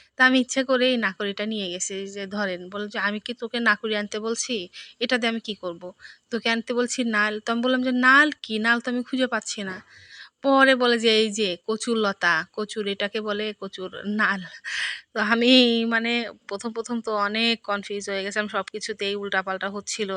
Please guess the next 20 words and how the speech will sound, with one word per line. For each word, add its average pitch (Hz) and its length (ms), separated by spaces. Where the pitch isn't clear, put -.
মাঝে 202 280
মধ্যে 208 220
লজ্জাও 196 380
পাচ্ছিলাম। 185 520
তো - 100
আস্তে, 330 280
আস্তে 339 200
শ্বশুরবাড়ি 247 580
সব 202 260
কিছুই 233 260
শিখে 226 300
গেছি। 226 260
শ্বশুরবাড়ি 214 640
আর 190 160
আমার 190 220
বাপের 196 320
বাড়ির 196 220
ভাষাটাও 214 520
একটু 214 180
অন্যরকম। 196 520